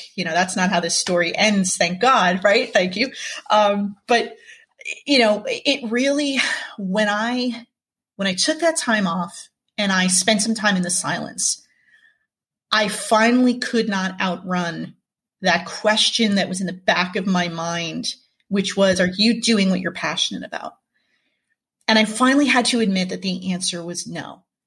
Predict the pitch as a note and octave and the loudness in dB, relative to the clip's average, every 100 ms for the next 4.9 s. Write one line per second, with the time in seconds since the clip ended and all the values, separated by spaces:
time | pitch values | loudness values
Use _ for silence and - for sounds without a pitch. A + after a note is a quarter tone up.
0 | _ G#3 B3 D4 D#4+ D4+ C#4 B3 A#3 G#3+ | _ 2 2 2 0 2 2 4 2 0
1 | G3 G3+ G3+ A3+ A3+ A3 A3 G3+ G3+ F#3+ | -2 0 2 2 2 -4 -4 -4 -2 -2
2 | F#3 F3+ G#3+ G3+ F#3+ D#3+ - B3 A#3+ A3 | -2 0 0 2 0 -4 -6 -4 -4 0
3 | G#3 F#3+ F#3 F#3+ F#3 G3 F3+ F#3 D#3 - | 2 2 2 0 -2 0 0 -2 -10 -4
4 | - B3 A#3 A3+ G3 F#3 F3+ F3+ F3 | 2 4 4 4 2 0 2 2 0